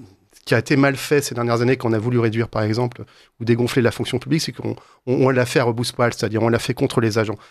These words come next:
Il faut les, il faut, ils sont, ils, beaucoup de, beaucoup de, d'agents publics sont, sont pour, pour une réforme, pour plus de mérite,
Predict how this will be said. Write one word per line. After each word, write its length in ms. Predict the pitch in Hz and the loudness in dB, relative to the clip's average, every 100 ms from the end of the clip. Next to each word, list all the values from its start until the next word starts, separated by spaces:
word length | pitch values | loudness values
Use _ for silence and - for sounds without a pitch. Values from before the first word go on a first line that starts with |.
| - | -12
Il 80 | 127 | -4
faut 120 | 160 | 2
les, 200 | 139 127 123 - | 2 2 -2 -4
il 80 | |
faut, 380 | 127 151 135 123 | -4 0 2 2
ils 180 | 127 131 - - | 0 -4 -10 -12
sont, 220 | - - 156 | -4 0 2
ils, 340 | 185 - - | 0 -2 -4
beaucoup 240 | 139 180 | -2 0
de, 140 | 175 151 | 2 2
beaucoup 180 | 139 151 | 0 0
de, 220 | 120 113 | 2 2
d'agents 240 | 113 120 | 0 0
publics 260 | - 123 139 | -4 -2 -2
sont, 220 | 113 107 | 0 -2
sont 100 | - | -4
pour, 260 | 120 127 110 | -4 -2 -2
pour 140 | - | 0
une 80 | 113 | 0
réforme, 400 | 113 - 117 120 | 0 0 -2 -2
pour 180 | 107 104 | -6 -8
plus 160 | 120 | -4
de 100 | 113 | 0
mérite, 440 | 117 110 110 117 | 2 2 0 -2